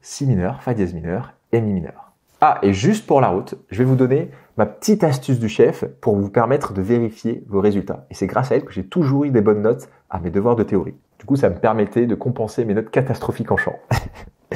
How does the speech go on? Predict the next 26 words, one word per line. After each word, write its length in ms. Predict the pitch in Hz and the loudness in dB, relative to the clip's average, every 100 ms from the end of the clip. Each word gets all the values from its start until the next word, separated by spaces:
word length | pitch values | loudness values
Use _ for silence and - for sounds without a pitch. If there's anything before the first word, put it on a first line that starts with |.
| 135 - - 113 - | -10 -12 -16 0 6
Alors, 280 | 117 85 - | 6 6 2
entre 380 | 135 202 - 170 | 4 4 4 6
la 100 | 147 | 6
tonalité 460 | 143 139 131 131 127 | 6 4 2 2 4
voisine 380 | 127 123 117 - | 4 4 0 2
inférieure 720 | 127 131 135 127 123 110 92 - | 2 4 2 4 6 4 2 -2
et 100 | 98 | -2
supérieure 640 | 92 - 175 151 131 131 110 | -2 -2 0 4 4 4 4
de 80 | 104 | 4
la 120 | 95 | 2
tonalité, 600 | 101 95 85 123 170 - - _ | 2 0 2 4 4 2 -12 _
il 80 | 95 | 2
y 60 | |
a 60 | 95 | 2
toujours 580 | - 131 131 180 - - - | 4 4 6 4 0 -8 0
un 120 | 135 | 0
ton 200 | 135 151 | 2 2
d'écart. 560 | 131 123 95 - - _ _ _ _ _ | 2 4 0 0 -10 _ _ _ _ _
Et 80 | 101 | 2
ce 180 | - - | 4 2
ton 240 | - 170 | 4 4
d'écart, 540 | 139 - 101 - - - _ - | 4 4 2 2 -2 -14 _ 2
on 100 | 104 | 4
le 80 | |
retrouve 440 | 95 120 - 120 - - | 6 4 4 2 2 2
aussi 460 | 101 - 139 190 | 2 0 -6 -6